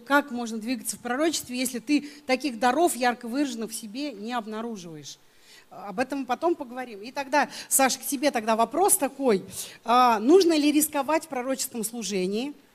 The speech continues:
В чем вот этот риск заключается? И еще вот, в каком бы случае ты не стал рисковать никогда?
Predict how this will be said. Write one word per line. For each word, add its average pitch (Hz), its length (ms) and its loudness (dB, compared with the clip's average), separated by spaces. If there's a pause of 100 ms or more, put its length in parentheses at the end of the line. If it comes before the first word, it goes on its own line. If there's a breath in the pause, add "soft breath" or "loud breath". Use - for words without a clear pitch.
(180 soft breath)
В - 120 -14
чем 339 260 10
вот 254 180 4
этот 277 260 4
риск 285 280 4
заключается? 262 880 2 (260 loud breath)
И 269 100 2
еще 302 440 6
вот, 226 260 -6
в - 40 -20
каком 302 400 4
бы 254 80 0
случае 302 420 2
ты 262 140 -8
не 285 140 4
стал 294 280 2
рисковать 254 540 -2
никогда? 220 800 0